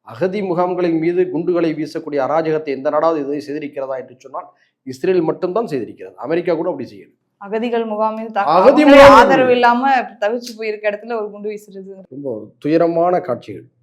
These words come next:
Speaker 2: இப்போ இந்த அகதிகள்ல வந்து உலகம் முழுக்க ம-, இருக்க அகதிகளை மீண்டும் பாலஸ்தீனத்துக்கு வந்து திரும்ப ஒரு நாடா அவங்க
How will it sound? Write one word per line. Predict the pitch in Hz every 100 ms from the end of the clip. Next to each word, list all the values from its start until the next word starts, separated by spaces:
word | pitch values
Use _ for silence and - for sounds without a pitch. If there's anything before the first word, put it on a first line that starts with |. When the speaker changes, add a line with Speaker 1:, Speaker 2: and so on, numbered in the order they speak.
| _ _ _ _ _ _ _
Speaker 2:
இப்போ | 226 247 233 214 - - _ _
இந்த | 202 247 269 262 220
அகதிகள்ல | 240 285 285 254 247
வந்து | 233 240 226 196 - _
உலகம் | 202 214 240
முழுக்க | 233 240 254
ம-, | 202 190
இருக்க | 196 202
அகதிகளை | 190 190 214 196 175 196 - _ _ -
மீண்டும் | 226 254 254 240
பாலஸ்தீனத்துக்கு | 202 208 214 - 214 196 190 185
வந்து | 185 185 190 196
திரும்ப | 196 220 214
ஒரு | 196 185 185 175
நாடா | 175 175 180 175
அவங்க | 175 180 -